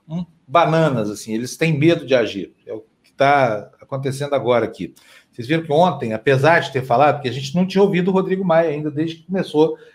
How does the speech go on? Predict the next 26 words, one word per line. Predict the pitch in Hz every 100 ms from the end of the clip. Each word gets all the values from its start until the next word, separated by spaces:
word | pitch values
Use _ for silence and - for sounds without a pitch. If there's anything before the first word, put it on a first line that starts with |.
| _
essa | 131 -
história | - 147 135
toda | 135 143 143
do | 147
agravamento | 139 135 127 131 135
da | 135 110
crise | 123 135
no | 139
fim | 151
da | 147
semana | 151 143 151
passada, | 160 139 113 95
né? | 113 - _ _ _ -
Ontem | 160 214
falou, | 220 180 190 208
parecia | 170 202
que |
tava | 240 240
pedindo | 220 233 240
desculpa, | - 170 135
assim. | 110 - - -
Falou, | 233 285 190 117 -
pelo | 101
menos | 123 165
falou. | - 214 139
Ó, | 110